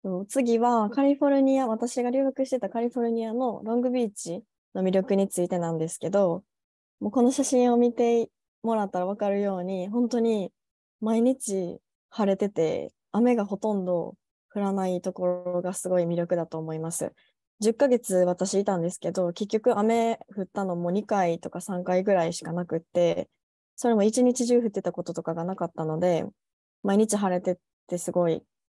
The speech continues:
人も明るくって、困っている時に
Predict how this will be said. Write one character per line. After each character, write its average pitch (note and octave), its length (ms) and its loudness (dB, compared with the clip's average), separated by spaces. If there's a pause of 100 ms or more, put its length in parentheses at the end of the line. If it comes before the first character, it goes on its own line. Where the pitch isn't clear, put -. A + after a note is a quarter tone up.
(340)
人 - 300 0
も A3+ 420 0
明 G3 220 -2
る F#3+ 100 0
く - 120 -6
っ - 20 -8 (180)
て、 E3+ 320 4 (1400)
困 A#3+ 220 4
っ A#3+ 40 4
て A#3 160 4
い A3+ 40 4
る A3 80 2
時 G#3+ 260 0
に F#3+ 340 -2